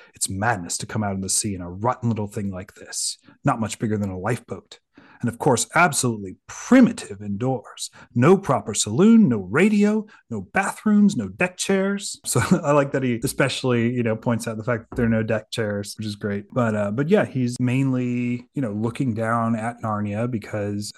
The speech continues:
they're not progressive and have backward views. Uh, so they treat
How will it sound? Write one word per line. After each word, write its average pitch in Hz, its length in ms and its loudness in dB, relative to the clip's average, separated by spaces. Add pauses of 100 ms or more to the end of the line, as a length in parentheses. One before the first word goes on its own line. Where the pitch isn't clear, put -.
(120)
they're 107 260 -4
not 104 260 -4
progressive 120 680 -4
and 110 120 -4
have 101 200 -6
backward 107 480 -2
views. 156 560 -2
Uh, 101 320 -2
so 101 180 -8
they 92 160 -14
treat 110 300 -8